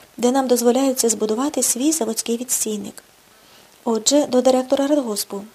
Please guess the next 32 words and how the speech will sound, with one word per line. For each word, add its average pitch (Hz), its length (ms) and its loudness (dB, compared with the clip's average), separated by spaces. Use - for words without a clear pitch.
до 240 140 -2
шанованого 262 600 0
на 233 100 -2
всю 226 260 0
область 285 480 0
героя 269 340 4
соціалістичної 220 760 -4
праці 302 400 -2
товариша 226 600 0
Бублика. 214 520 0
І 240 120 6
оце 240 240 4
три 285 220 0
дні 294 200 -2
до 262 120 -2
нього 277 200 -4
їжджу. 214 440 -4
Три 277 180 6
дні 285 180 2
ганяюсь 277 460 2
за 254 80 4
ним 285 180 0
по 262 100 4
всіх 247 260 0
полях 247 320 0
і 254 60 -4
не 240 80 0
можу 226 220 -2
впіймати. 254 580 -6
Невловимий, 233 760 0
як 233 260 -2
дим. 262 260 -2